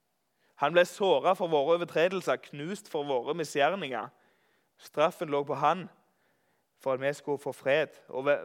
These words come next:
ved hans sår har vi fått legedom. Gud ble gjort til synd for oss,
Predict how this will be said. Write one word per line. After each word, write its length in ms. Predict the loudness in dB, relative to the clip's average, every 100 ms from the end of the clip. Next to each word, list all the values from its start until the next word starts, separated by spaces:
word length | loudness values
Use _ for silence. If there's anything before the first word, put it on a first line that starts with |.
| -4
ved 80 | -2
hans 320 | -2 -4 -2
sår 240 | 0 2
har 120 | 0
vi 80 | -6 -6
fått 160 | -2
legedom. 480 | 0 0 0 -2 -2 -10 _ _ _ _ _ _ _ _ _ _ -8
Gud 240 | -6 -6
ble 220 | 2 2 2
gjort 400 | -2 -8 -20 _ _ _ _ -4
til 120 | -4
synd 320 | -4 -6 -6 -6
for 300 | -2 2 2
oss, 160 | 0